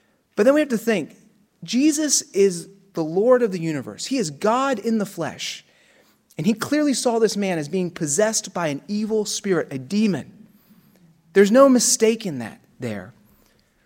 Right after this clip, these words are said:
What the Bible makes it very clear to us is that there is real evil in this world, that there is a real evil one walking around this world,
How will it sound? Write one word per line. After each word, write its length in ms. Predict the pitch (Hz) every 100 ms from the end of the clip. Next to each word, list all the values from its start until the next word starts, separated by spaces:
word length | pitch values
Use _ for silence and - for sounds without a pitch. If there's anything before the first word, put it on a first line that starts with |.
| _ _ _
What 120 | 208
the 80 | 247
Bible 260 | 262 254 247
makes 240 | 220 202
it 80 | 214
very 240 | 190 214
clear 420 | 214 - 214 180 143
to 140 | -
us 200 | 127 123
is 100 | 156
that 180 | 165 170
there 140 | 208
is 200 | 214 208
real 400 | 160 202 262 285 240
evil 340 | 226 214 185
in 80 | 156
this 160 | 151 156
world, 380 | 165 143 98 - _ _ -
that 100 | 180
there 160 | 180 247
is 120 | 247
a 100 | 226
real 320 | 196 233 277 -
evil 460 | 240 247 269 254 160
one 340 | 131 120 110 113 -
walking 420 | 180 220 233 233
around 360 | 214 214 226 233
this 200 | 175 -
world, 360 | 151 120 104